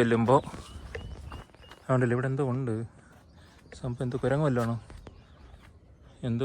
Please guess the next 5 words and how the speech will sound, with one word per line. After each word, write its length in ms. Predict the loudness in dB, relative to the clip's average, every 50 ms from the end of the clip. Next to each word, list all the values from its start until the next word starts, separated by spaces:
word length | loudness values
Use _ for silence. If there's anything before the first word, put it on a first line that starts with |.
| 0 0
ഒരു 60 | 2 2
സൗണ്ട് 220 | 2 4 4 4 4
കേട്ടു. 180 | 4 2 0 -2 -4 -8 -16 -20 -20 -20 -20 -20 -20 -20 -20 -20 -20 -20 -20 -20 -20 -20 -20 -20 -20 -20 -20 -20 -20 -20 -20 -20 -20 -20 -20 -20 -20 -20 -18 -8 -2
ഇതാ 140 | 0 2 2 2
ഇവിടുന്ന് 280 | 2 2 0 0 -2